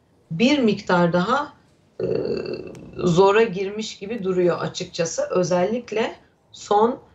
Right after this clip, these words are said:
iki üç haftadır gelen zamları, e, gördükten sonra da bu yorumu yapıyorum. Onu net söyleyebilirim.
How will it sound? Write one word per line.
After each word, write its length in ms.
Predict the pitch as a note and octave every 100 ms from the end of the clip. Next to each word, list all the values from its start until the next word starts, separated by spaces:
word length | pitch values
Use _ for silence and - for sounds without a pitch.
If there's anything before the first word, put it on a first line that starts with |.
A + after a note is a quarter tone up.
| _ _
iki 300 | G3 F#3+ A#3
üç 260 | A3+ A3+ -
haftadır 800 | G3+ - F#3 E3 A#3+ - - _ _ _ _ _ -
gelen 560 | D#3 F#3+ G3+ A#3 C4+ A3
zamları, 640 | F3+ F3+ F#3 F#3 F3+ C4+ - _ _ _ _ -
e, 60 | F3+ F3 F3 F3 F3 F3 F3 E3+
gördükten 640 | F3+ F#3+ F#3+ G#3+ - G#3
sonra 420 | G#3 G3 F3+ F3
da 160 | A3 F#3+
bu 60 | F#3
yorumu 320 | E3+ F3 G#3
yapıyorum. 480 | F3+ - E3+ D#3 E3
Onu 240 | E3+ F3
net 200 | F3+ -
söyleyebilirim. 840 | - D#3+ D3 F3 F3 C#3+ - -